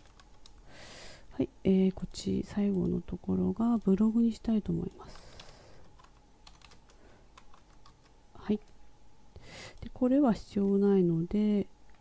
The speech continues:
えー、削除しちゃいますね。ナビゲーションは五つにしたいと思います。で、トップページ、ホームがホームなので、で、セカンドのアートが、は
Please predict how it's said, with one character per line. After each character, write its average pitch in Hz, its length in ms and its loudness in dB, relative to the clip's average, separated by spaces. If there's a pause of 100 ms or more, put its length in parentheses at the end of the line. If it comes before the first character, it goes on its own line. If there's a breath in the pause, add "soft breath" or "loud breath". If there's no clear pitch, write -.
(100)
え - 200 -4
ー、 - 20 -6
削 - 260 -4
除 165 120 -8
し - 120 -14
ち - 40 -8
ゃ - 20 -6
い 160 40 -4
ま 165 140 -4
す - 140 -12
ね。 202 240 0 (1400 loud breath)
ナ 220 160 6
ビ 269 140 6
ゲ 320 140 12
ー 320 40 10
シ 247 140 6
ョ - 20 8
ン 190 40 10
は 170 80 10
五 - 220 2
つ - 160 2
に 180 140 8
し - 80 -6
た 165 180 -2
い 160 80 -2
と - 100 -6
思 165 180 -2
い 180 40 0
ま 185 220 0
す。 - 340 -20 (540 loud breath)
で、 294 100 8
ト - 140 8
ッ 285 40 8
プ - 220 -10
ペ 294 220 10
ー - 20 10
ジ、 185 140 6
ホ 240 260 8
ー - 20 10
ム 165 140 8
が 185 380 6
ホ 185 140 4
ー 170 80 8
ム 156 180 4
な 135 160 2
の 107 180 0
で、 214 300 4
で、 202 260 2
セ - 160 0
カ 202 240 4
ン 202 80 4
ド 202 100 4
の 208 260 4
ア - 20 4
ー - 20 4
ト 175 200 2
が、 208 140 2
は 220 280 4